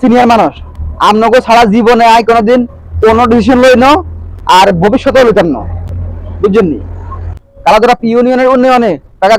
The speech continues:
কোনো সাহায্য হবো না, কাম জিয়ান, কথা হিয়ান কাকা। এ রাখি, আসসালামু আলাইকুম। কি রে মামা,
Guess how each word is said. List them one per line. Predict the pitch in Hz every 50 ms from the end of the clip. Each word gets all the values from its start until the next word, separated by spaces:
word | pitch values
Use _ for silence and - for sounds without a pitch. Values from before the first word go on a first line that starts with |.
| - -
কোনো | 233 240 226 -
সাহায্য | 220 208 202 175 208 220 202
হবো | 160 156 151 127
না, | 110 - _ _ _ _ _ _ _ _ -
কাম | 202 214 226 220 214
জিয়ান, | 214 247 254 277 294 359 370 - - _ _
কথা | 202 202 214 220
হিয়ান | 214 196 175 156
কাকা। | 143 123 104 - _ - _ _ _ _ _ _ _ _ 226
এ | 233 226
রাখি, | 226 214 233 208
আসসালামু | - 220 214 214 208 202 185
আলাইকুম। | 170 151 120 131 117 - - - _ _ _ _ _ _ _ _ _ - - - _ - _ _ -
কি | 240 285
রে | 302 285
মামা, | 285 294 285